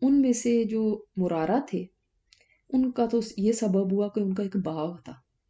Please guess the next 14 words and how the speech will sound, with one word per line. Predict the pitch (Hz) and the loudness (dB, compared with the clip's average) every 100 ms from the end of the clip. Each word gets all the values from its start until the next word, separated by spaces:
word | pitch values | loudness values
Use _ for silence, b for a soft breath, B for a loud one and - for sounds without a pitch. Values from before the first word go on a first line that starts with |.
| _ - | _ -6
जिसका | 202 202 208 - | -4 -4 -6 -6
फल | 202 214 | -2 2
उस | 226 - | 2 2
वक्त | 190 - | -4 -4
पक | 160 | -10
रहा | 165 165 | -10 -12
था। | - _ _ _ - | -14 _ _ _ -6
तो | 240 | 2
उन्होंने | 240 240 | 4 4
अपने | 240 | 2
दिल | 214 214 | 2 2
में | 208 214 | 2 -2
कहा | 202 190 | -4 -4
कि | 190 202 | -4 -6